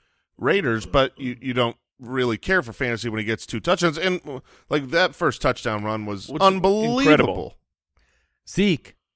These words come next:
Speaker 3: sixteen for ninety-two and one. Mike, are you finally gonna sit Lazard for Zeke in our league?
Speaker 2: You know it.
Speaker 3: Uh, Ramondre Stevenson, ten targets for nine,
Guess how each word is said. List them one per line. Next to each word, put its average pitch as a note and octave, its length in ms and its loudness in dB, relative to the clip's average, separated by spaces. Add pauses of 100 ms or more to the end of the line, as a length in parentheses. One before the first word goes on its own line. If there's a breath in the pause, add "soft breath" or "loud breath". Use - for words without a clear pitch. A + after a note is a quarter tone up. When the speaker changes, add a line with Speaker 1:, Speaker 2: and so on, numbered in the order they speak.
(400)
Speaker 3:
sixteen F3 480 -2
for F#3 120 -2
ninety-two F3 500 2
and D#3 140 -2
one. D#3+ 220 4
Mike, D3+ 280 0
are D#3+ 40 0
you D#3 120 0
finally E3+ 340 -2
gonna D#3+ 160 -2
sit E3 280 -4
Lazard D3 460 2
for C#3 160 -6
Zeke C3+ 440 -2
in A#2+ 80 -4
our A2 100 -4
league? G2+ 380 -8
Speaker 2:
You G2+ 180 -4
know C#3+ 240 6
it. B2 100 4 (520 soft breath)
Speaker 3:
Uh, E3 240 6
Ramondre G3 560 4
Stevenson, E3 560 0
ten F#3+ 200 -2
targets F#3 480 2
for - 220 -8
nine, D#3 480 -4